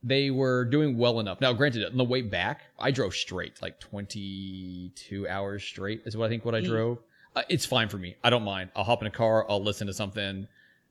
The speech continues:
Speaker 1: I'll just drive. And it was late enough where they eventually fell asleep in the car in the evening. And I, I just wanna get, I'd, I'd rather do that than, and drive while they're sleeping than to stop, sleep, and then drive while they're awake. Like, it just
Speaker 2: Yeah, no,
Speaker 1: seemed
Speaker 2: I'm
Speaker 1: like a
Speaker 2: the
Speaker 1: better
Speaker 2: same way.
Speaker 1: idea.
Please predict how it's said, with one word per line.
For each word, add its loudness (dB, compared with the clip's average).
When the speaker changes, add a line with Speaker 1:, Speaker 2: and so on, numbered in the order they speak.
Speaker 1:
I'll 2
just 0
drive. -2
And 0
it -6
was -2
late 2
enough 0
where -2
they 0
eventually -2
fell -6
asleep -4
in -2
the 0
car 6
in 2
the -4
evening. -4
And -12
I, 0
I 4
just -2
wanna -2
get, -6
I'd, 4
I'd 4
rather 6
do 4
that 2
than, 0
and 0
drive 2
while 4
they're 2
sleeping 0
than 2
to 2
stop, 0
sleep, 0
and -2
then 0
drive 0
while 0
they're -2
awake. -12
Like, -2
it -2
just 0
Speaker 2:
Yeah, 8
no, 2
Speaker 1:
seemed 2
Speaker 2:
I'm 2
Speaker 1:
like 2
a -4
Speaker 2:
the 0
Speaker 1:
better 2
Speaker 2:
same -2
way. -6
Speaker 1:
idea. -6